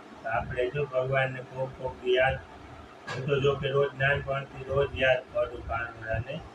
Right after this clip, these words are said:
ને મારે તો કાનુડા વગર મૂડ ન હાલે. પોસ્ટર કાનુડાનું છે, પછી ઉપર આપણો કાનુડો છે, પછી દિલમાં કાનુડો છે. તો બસ કાનુડા વગર મારે શરણાઈ ન હાલે મિત્રો.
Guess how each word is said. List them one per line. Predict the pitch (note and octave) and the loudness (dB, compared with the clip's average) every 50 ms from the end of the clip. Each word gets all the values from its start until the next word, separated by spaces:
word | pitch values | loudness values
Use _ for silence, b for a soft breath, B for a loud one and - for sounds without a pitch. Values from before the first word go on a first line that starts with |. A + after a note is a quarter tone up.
| - - - - - - | -16 -14 -14 -12 -12 -12
ને | - A2+ A2+ | -12 -8 -2
મારે | A#2 B2 B2+ C3+ C#3 C#3 C3+ | 2 4 6 6 6 4 2
તો | C3+ - - | 0 -2 0
કાનુડા | C3+ C3+ C3+ C#3 C3+ C3+ C3+ C3+ C3 | 2 2 2 2 2 2 2 2 4
વગર | C3+ C3+ C3 C3 C3 B2+ | 2 2 2 2 0 -2
મૂડ | B2+ B2 - C#3 C#3 C3 C3 | -2 -2 -2 -2 -2 -4 -4
ન | C3 | -4
હાલે. | C3 B2+ B2 A#2+ A#2 A#2+ A#2+ A#2 A#2 A#2 - - - | -2 0 0 0 0 0 -2 -2 -2 -4 -4 -6 -8
પોસ્ટર | - B2+ B2+ C3 C3+ - - C3 C3 | -10 -10 -10 -8 -8 -6 -4 -4 -4
કાનુડાનું | B2 - C3 B2+ C3 C3 C3 B2+ B2+ B2+ B2 B2 B2 - - - | -4 -2 -2 -2 -2 -2 -2 -4 -2 0 0 0 0 -4 -14 -14
છે, | B2 B2 A#2+ A#2+ - - - - - - - - - - | -10 -8 -8 -8 -8 -12 -16 -18 -18 -18 -18 -18 -16 -10
પછી | - - - - - - - C3+ | -6 -4 -4 -4 -4 -6 -4 -4
ઉપર | C3+ C3 - D3 C#3 C3+ C3+ | -2 2 4 6 6 8 8
આપણો | C3 C3 C3 - B2+ - | 6 4 2 0 -4 -8
કાનુડો | - - B2+ B2 C3 C3 C3+ B2+ B2+ B2 A#2+ A#2+ A#2+ A#2+ A#2+ | -4 -2 0 0 2 0 0 -2 -4 -4 -2 -2 0 0 0
છે, | B2+ B2+ B2 A#2+ A#2+ - - - - - - - - - - - - - | -2 -2 -2 -2 -2 -4 -8 -12 -18 -18 -18 -18 -16 -14 -14 -12 -12 -10
પછી | - - - - - - | -8 -8 -8 -8 -8 -2
દિલમાં | B2 B2+ C3+ C3+ C#3 C#3 C3+ C3+ C3+ - | 0 2 2 2 2 2 0 0 0 0
કાનુડો | - B2+ C3 C3 C3 C3 B2+ B2+ B2 B2 A#2+ A#2+ A#2+ | 2 2 2 2 2 0 -2 -2 -2 -2 -2 -2 -2
છે. | A#2+ A#2+ A#2+ | -4 -6 -8
તો | - - - - - | -10 -10 -10 -8 -6
બસ | - B2+ B2+ - - | -4 -6 -6 -4 -4
કાનુડા | B2 B2 B2+ C3 C3+ C3+ C3 C3+ | -2 -2 -2 -2 -2 -4 -2 -2
વગર | C3 C3 C3 C3 C3 C3 C3+ C3+ C3 - - - - - - - - - - - - - - - - - - - - - - - - | -2 0 -2 -2 0 0 -2 -2 -2 -4 -8 -14 -14 -14 -14 -14 -16 -18 -18 -18 -18 -16 -16 -16 -16 -18 -18 -18 -18 -18 -18 -10 -6
મારે | A#2+ B2+ C3 C3+ C3+ C3+ | -2 0 2 2 2 0
શરણાઈ | C3 - C3+ C3+ C#3 C#3+ C#3 C#3 C3+ C3+ C3 | -2 -2 -2 0 0 2 0 0 0 0 2
ન | C#3 C#3 | 2 2
હાલે | C3+ A#2 A#2 A#2 A2+ A2+ A2+ A2 | 2 2 2 2 0 0 -2 -4
મિત્રો. | A2 A2 - A2+ - - A2+ A2+ A2+ | -6 -6 -8 -10 -12 -12 -10 -8 -8